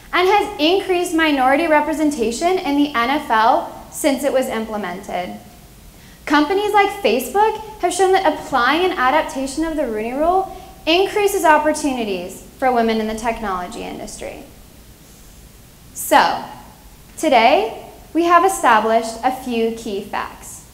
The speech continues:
There is not enough emphasis on computer science at the high school level, which results in a correspondingly low number of female college graduates in computer science.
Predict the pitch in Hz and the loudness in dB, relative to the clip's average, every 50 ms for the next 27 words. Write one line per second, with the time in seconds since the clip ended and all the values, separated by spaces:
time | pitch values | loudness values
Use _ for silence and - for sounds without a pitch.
0 | - - - - - - - - - - - - 311 349 370 302 277 277 262 269 | -20 -20 -20 -20 -20 -20 -20 -20 -20 -4 2 4 4 6 4 4 2 4 4 4
1 | 311 359 427 440 440 - 254 254 269 294 294 294 285 285 - 226 208 214 220 - | 4 4 2 0 0 -2 -2 0 0 0 0 -2 -2 -2 0 0 0 0 -2 -6
2 | - - 233 254 269 269 302 294 285 - 285 254 269 302 294 294 262 214 214 220 | -8 -4 -4 -4 -2 -2 -2 -4 -2 -4 -2 0 0 0 0 0 -2 -2 -2 -2
3 | 247 269 269 320 - 285 269 - - 214 208 - - - - 277 262 233 220 214 | -2 -4 -6 -4 -4 -6 -6 -2 -2 -2 -2 -2 -2 -4 -2 -2 0 0 2 0
4 | 226 196 190 190 196 - - - - - - - - - - - - - - 339 | 0 0 -2 -6 -8 -8 -10 -12 -18 -20 -20 -20 -20 -20 -6 -2 0 0 2 2
5 | 349 330 233 262 262 285 302 - - 320 311 330 311 311 - - - 277 262 277 | 0 2 6 6 6 6 6 4 0 0 0 0 0 -2 -6 -4 2 4 6 6
6 | 330 415 427 - - - 254 240 240 262 269 269 269 269 254 220 208 220 233 254 | 6 4 2 0 -2 -2 0 0 0 -2 -2 -2 -2 -2 -2 0 0 0 0 -2
7 | 240 214 202 208 214 240 269 339 370 - - - 285 285 - - - 254 254 254 | -2 -4 -4 -4 -2 0 0 0 -2 -2 -4 -4 -4 -4 -4 -6 -8 -6 -4 -2
8 | 262 262 294 - - - 240 226 233 233 233 233 - 233 208 196 202 196 202 196 | -2 -2 -2 -2 -2 0 2 4 4 4 2 -2 -2 -2 0 0 -2 -2 -4 -4
9 | 185 185 185 - - - 202 214 208 220 214 208 220 202 202 202 202 208 202 - | -6 -6 -8 -12 -14 -12 -10 -10 -10 -10 -12 -12 -10 -10 -10 -10 -10 -10 -12 -12
10 | - - - - - - - - - | -12 -12 -14 -18 -20 -20 -20 -20 -20